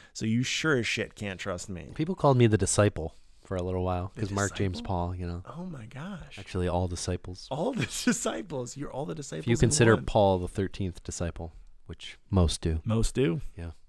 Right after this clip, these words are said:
Speaker 1: Well, we're gonna get into religious talk as well, <laughs> so
Speaker 2: <laughs> Yeah,
Speaker 1: you
Speaker 2: why
Speaker 1: might as
Speaker 2: not?
Speaker 1: well just, uh, make sure you read the titles and descriptions of these episodes before you actually start listening to them.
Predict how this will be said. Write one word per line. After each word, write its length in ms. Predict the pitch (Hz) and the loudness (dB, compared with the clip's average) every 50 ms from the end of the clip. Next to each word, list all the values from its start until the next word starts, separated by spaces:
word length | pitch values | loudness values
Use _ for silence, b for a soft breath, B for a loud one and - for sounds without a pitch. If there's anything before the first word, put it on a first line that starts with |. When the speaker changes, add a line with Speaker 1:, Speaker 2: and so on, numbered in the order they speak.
| _ - - _ _ _ - - | _ -20 -20 _ _ _ -8 -2
Speaker 1:
Well, 320 | 113 120 131 135 143 143 | 2 6 6 8 8 8
we're 120 | 151 151 160 | 8 8 6
gonna 160 | 185 185 175 | 6 4 4
get 120 | 160 165 | 4 2
into 160 | 160 151 147 143 | 2 2 2 2
religious 380 | 131 120 120 135 143 123 - | 2 2 2 0 0 -2 -2
talk 240 | - 120 110 113 107 | -2 0 0 0 0
as 160 | 123 110 104 | -2 -2 0
well, 300 | 107 123 131 131 117 120 | 4 4 6 6 6 6
<laughs> 0 | |
so 180 | 120 - - - | 10 12 12 12
Speaker 2:
<laughs> 80 | - - | 12 12
Yeah, 1000 | 220 180 196 180 226 175 143 - 151 - - - - - - - 110 110 - 117 135 | 12 10 10 6 2 2 0 -4 -10 -18 -20 -20 -16 -12 -10 -6 -6 -2 0 2 2
Speaker 1:
you 40 | 180 | 4
Speaker 2:
why 160 | 185 180 185 | 4 4 6
Speaker 1:
might 40 | 196 | 6
as 120 | 190 190 | 6 4
Speaker 2:
not? 60 | 180 | 4
Speaker 1:
well 120 | 170 160 151 | 4 2 2
just, 240 | 147 143 - - 151 | 0 -2 -2 0 2
uh, 160 | 139 135 127 | 2 2 2
make 220 | 127 135 139 131 | 0 0 -2 -2
sure 140 | - - 147 | 0 0 0
you 160 | 135 127 123 | 2 2 0
read 360 | 120 120 123 127 131 139 131 | 0 2 2 4 4 2 2
the 80 | 117 113 | 0 -2
titles 360 | - - 123 127 123 123 120 | -2 0 2 2 4 2 2
and 80 | 120 117 | 0 0
descriptions 480 | 110 101 - - 135 120 - 131 120 113 | -2 -2 -2 -2 -2 -2 -2 -4 -4 -4
of 100 | 110 104 | -4 -4
these 180 | 107 107 104 120 | -4 -4 -2 -2
episodes 480 | 120 - 101 - - 120 117 113 107 | -2 -2 -2 -4 -2 -2 -2 -2 -4
before 340 | 95 113 104 - 123 120 117 | -6 -8 -8 -6 -4 -4 -2
you 200 | 113 113 113 110 113 | -2 -2 -2 -2 -2
actually 260 | 110 110 - - 110 | -4 -4 -6 -8 -8
start 240 | - - 107 107 110 | -6 -6 -6 -4 -2
listening 400 | 127 147 147 - 151 139 139 135 | -2 0 -2 -2 -4 -4 -4 -4
to 60 | 135 | -2
them. 340 | 131 139 139 139 139 135 | -2 0 0 0 -2 -4